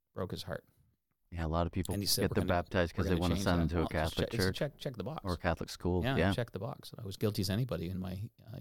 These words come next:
Speaker 1: younger years of check the
Speaker 2: Yeah.
Speaker 1: box.
Speaker 2: Yeah, and we were the same way at Saint Benedict when we started. We started measuring what does success look like, and we started to define that, and I know that is appalling for some of our listeners who are in church ministry, but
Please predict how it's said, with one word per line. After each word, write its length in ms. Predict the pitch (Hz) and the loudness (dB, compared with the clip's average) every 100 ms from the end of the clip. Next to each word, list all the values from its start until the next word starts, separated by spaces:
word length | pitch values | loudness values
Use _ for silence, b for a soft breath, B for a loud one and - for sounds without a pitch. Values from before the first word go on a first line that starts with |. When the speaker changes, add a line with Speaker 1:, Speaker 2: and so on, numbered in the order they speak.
| - | -12
Speaker 1:
younger 280 | - 113 101 | -6 -4 -2
years 300 | 90 110 104 | -4 -4 -8
of 60 | - | -6
check 160 | 101 | -6
the 80 | 92 | -2
Speaker 2:
Yeah. 60 | 90 | -4
Speaker 1:
box. 320 | - - - _ _ _ _ _ _ _ - | -4 -10 -20 _ _ _ _ _ _ _ 4
Speaker 2:
Yeah, 160 | 117 | 6
and 80 | 120 | 6
we 100 | 120 | 6
were 100 | 139 | 6
the 100 | 95 | 4
same 240 | - 104 101 | 4 6 6
way 120 | 101 | 4
at 100 | 101 | 4
Saint 160 | 107 | 4
Benedict 340 | 95 113 131 - | 4 6 4 2
when 80 | 110 | 0
we 60 | |
started. 340 | 95 110 156 139 | 2 4 4 2
We 100 | 98 | 2
started 300 | 120 113 104 | 4 4 4
measuring 360 | 117 113 113 | 2 4 4
what 120 | 110 | 4
does 140 | 131 117 | 4 0
success 480 | 107 - 117 151 202 | -2 2 2 2 0
look 180 | 170 | -2
like, 200 | 147 160 | -2 0
and 140 | 107 104 - - - | 0 -2 -6 -16 -10
we 60 | |
started 320 | 110 127 123 | 2 4 6
to 80 | 117 | 4
define 400 | 98 95 117 147 | 2 4 4 6
that, 100 | 143 | 6
and 100 | 101 | 4
I 60 | 110 | 4
know 200 | 113 127 | 4 6
that 180 | 110 104 _ | 4 2 _
is 220 | 107 95 - | -4 -2 -4
appalling 420 | - 107 120 107 | 0 4 6 4
for 120 | 104 | 2
some 240 | 104 104 98 | 2 4 4
of 100 | 92 | 4
our 120 | 92 | 4
listeners 500 | 92 110 - 92 92 | 4 2 2 0 2
who 100 | 107 | 2
are 120 | 92 | 4
in 140 | 92 90 | 4 2
church 180 | 120 117 | -2 -2
ministry, 340 | - 135 - | 2 2 4
but 160 | 107 123 | 2 2